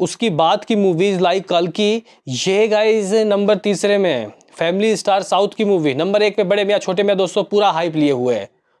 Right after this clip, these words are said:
फ़ोर्टी सेवन या फ़ोर्टी सिक्स परसेंट। तो आप लोग कह सकते हो कि दोस्तों यहाँ पे जो सेकंड ट्रेलर है वो कल आ रहा है।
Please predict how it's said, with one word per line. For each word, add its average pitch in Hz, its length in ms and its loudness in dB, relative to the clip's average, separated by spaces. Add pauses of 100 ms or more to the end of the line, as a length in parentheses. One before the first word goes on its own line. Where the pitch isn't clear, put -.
(140)
फ़ोर्टी 160 140 0
सेवन 165 360 0
या 156 80 0
फ़ोर्टी 156 200 -2
सिक्स - 200 -4
परसेंट। 110 380 -6 (500)
तो 185 40 2
आप 185 120 -2
लोग 262 140 0
कह 247 100 2
सकते 220 240 0
हो 214 80 2
कि 202 100 -2
दोस्तों 202 280 0
यहाँ 180 160 -2
पे 196 120 -2
जो 190 120 2
सेकंड 180 360 -2
ट्रेलर 185 220 2
है 175 160 -2
वो 170 140 -2
कल 170 200 -2
आ 139 220 -2
रहा 175 240 0
है। 196 180 -6